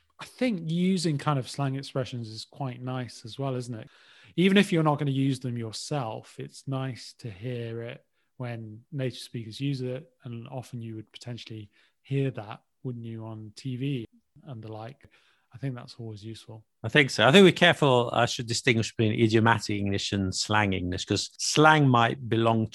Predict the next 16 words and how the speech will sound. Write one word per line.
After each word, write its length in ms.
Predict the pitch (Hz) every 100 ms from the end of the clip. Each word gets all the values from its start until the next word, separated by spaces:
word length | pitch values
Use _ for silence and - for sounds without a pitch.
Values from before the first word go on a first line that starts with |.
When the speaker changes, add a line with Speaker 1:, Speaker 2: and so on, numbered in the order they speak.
| -
Speaker 2:
to 200 | 107 107
a 40 |
particular 680 | - - 113 - 117 - 107
group 480 | 92 104 110 151 185 _ _
or 100 | 107
a 40 | 98
particular 960 | 117 - 110 - 98 98 98 95 95 92
city 760 | - - 117 - 127 143 156 - _ _ _ _ _ _
or 400 | 104 95 92 92
region, 840 | 98 127 117 135 135 143 147 147 - _ _ 113
age 320 | 117 120 -
group, 360 | 127 127 127 - -
whereas 340 | 113 107 104
idiomatic 640 | 120 110 104 104 - - -
is 140 | -
just 460 | - 101 - -